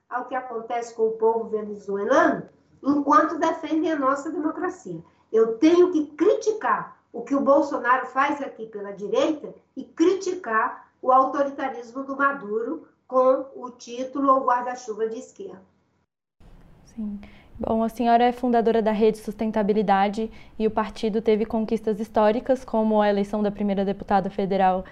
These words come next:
Speaker 2: é, indígena, é, Joana Wapichana. E eu queria saber qual a avaliação, é, da senhora sobre a atuação do partido,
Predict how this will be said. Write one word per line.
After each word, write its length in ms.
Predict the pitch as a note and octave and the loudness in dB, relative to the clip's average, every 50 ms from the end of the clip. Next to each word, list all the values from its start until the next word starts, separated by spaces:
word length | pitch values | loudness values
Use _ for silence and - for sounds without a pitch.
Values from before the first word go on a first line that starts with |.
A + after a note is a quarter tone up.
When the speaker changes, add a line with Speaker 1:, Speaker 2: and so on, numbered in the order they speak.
| - - - - | -18 -20 -18 -12
Speaker 2:
é, 240 | - G3 F#3+ G3 G3+ | -8 -4 -2 0 0
indígena, 640 | G3 G3+ G#3 F3+ F#3+ G#3 G#3+ G#3 C4 C4 C4+ C4+ C4 C4 - - - - - | 2 0 0 2 2 0 2 2 2 2 2 2 0 -4 -12 -18 -18 -10 -8
é, 220 | G3+ G3 F#3+ F#3+ G3 | -4 -2 0 0 0
Joana 280 | F#3+ G3+ G3+ F#3+ F#3 | 2 2 2 2 2
Wapichana. 720 | F#3 F#3 F#3 - F#3+ - - A3 G#3 A3 A#3+ B3+ C4 C4+ C4+ - - - - - - - - | 2 0 0 -2 -6 -6 -4 -2 0 0 2 2 0 -2 -4 -8 -20 -20 -20 -20 -16 -6 0
E 60 | C#4 | 0
eu 80 | D#4 D4+ | 0 0
queria 340 | - F4 D#4 D#4+ E4 F4 | 0 -2 0 2 2 2
saber 380 | F4+ - G4+ F#4 - B3 B3 C4+ | 2 4 2 4 6 8 6 6
qual 200 | B3+ D4 C#4+ C#4+ | 6 6 6 6
a 40 | D4 | 6
avaliação, 720 | D4 C#4+ C#4+ C#4 C#4+ C#4 C#4 - - C4+ C4+ D4 D#4+ D4+ - | 6 4 4 4 4 4 4 2 0 2 2 2 0 -4 -4
é, 260 | - B3 B3 B3 B3 A#3+ | -2 0 2 2 2 2
da 100 | A3 A3+ | 0 -2
senhora 460 | A3+ - B3 A#3 G#3+ G#3+ A3+ A#3 A#3 | -2 -2 -2 0 2 2 2 0 0
sobre 420 | A#3 - B3+ A#3+ A#3+ B3 B3+ C4 | 0 0 0 0 2 2 2 2
a 120 | - - A#3 | 4 2 2
atuação 560 | A#3 - B3 A#3 A3+ A#3 - B3 B3 C4 C4 | 2 2 2 2 2 2 0 2 2 4 2
do 80 | B3+ | 2
partido, 720 | B3 - G3+ G3+ - - - G#3+ G#3+ A#3+ G#3+ A3 B3 B3 B3 | 0 -2 -4 -6 -6 -8 -4 -2 -2 0 2 2 2 2 2